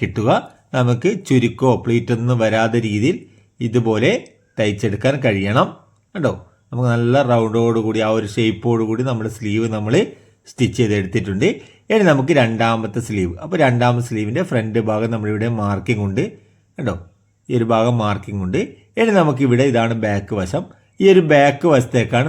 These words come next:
നമ്മളിവിടെ ഈ ഒരു തയ്യൽ തുമ്പിൻ്റെ എക്സ്ട്രാ ഭാഗം വെച്ച് കൊടുക്കേണ്ടത്, മടക്കി കൊടുക്കുന്നു.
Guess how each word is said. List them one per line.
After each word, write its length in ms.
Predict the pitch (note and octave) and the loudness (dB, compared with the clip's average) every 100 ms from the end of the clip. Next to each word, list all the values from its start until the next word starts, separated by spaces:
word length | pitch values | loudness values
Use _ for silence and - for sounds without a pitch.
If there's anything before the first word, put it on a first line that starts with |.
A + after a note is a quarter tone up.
| D3+ | -2
നമ്മളിവിടെ 460 | A2+ A2+ G#2+ G#2 D#3+ A#2 | -2 0 0 0 0 0
ഈ 20 | A2 | 0
ഒരു 80 | A2 A2+ | -2 -2
തയ്യൽ 260 | G#2 A2 G2+ | -2 -2 -2
തുമ്പിൻ്റെ 300 | G#2+ G#2+ C3+ A2+ | -4 -2 0 -2
എക്സ്ട്രാ 260 | - A2 G#2+ | -2 -4 -2
ഭാഗം 240 | G#2 G2+ C#3+ | -2 -2 -4
വെച്ച് 180 | A2+ - G2 | -4 -4 -4
കൊടുക്കേണ്ടത്, 580 | F#2+ F#2 G#2+ F#2+ F#2+ F3+ - - _ _ _ _ - | -4 -2 -4 -2 0 0 -2 -10 _ _ _ _ -6
മടക്കി 280 | G#2+ A2+ G2+ | -4 -4 -4
കൊടുക്കുന്നു. 420 | G#2+ F#2 F#2+ A#2 | -4 -4 -4 -4